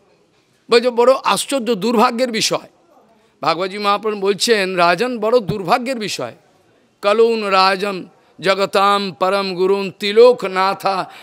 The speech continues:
নতপাদ পঙ্কজম যক্ষন্তি পাষণ্ড বিভিন্ন চেত।" এরা এতটাই পাষণ্ড হয়ে পড়েছে অসৎসঙ্গ করে, এরা এতটাই পাষণ্ড হয়ে গেছে অসৎসঙ্গ করে যে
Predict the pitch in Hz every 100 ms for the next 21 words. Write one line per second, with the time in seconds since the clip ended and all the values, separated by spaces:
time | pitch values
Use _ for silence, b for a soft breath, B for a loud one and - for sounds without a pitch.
0 | B 160 175 175 196 214 220 180 190 185
1 | 190 180 185 156 - b b 127 185 202
2 | - 226 208 214 185 180 220 220 208 185
3 | 180 190 175 185 160 147 - B B 202
4 | 240 262 226 - 247 277 247 220 196 285
5 | 302 240 226 175 190 175 226 196 240 226
6 | 226 226 170 170 170 240 - _ _ _
7 | b b b b b b b b 185 202
8 | 226 247 - 160 165 190 - 254 - 190
9 | - 254 262 233 196 185 160 214 269 -
10 | _ _ b b 165 180 254 240 220 220
11 | 180 175 226 269 240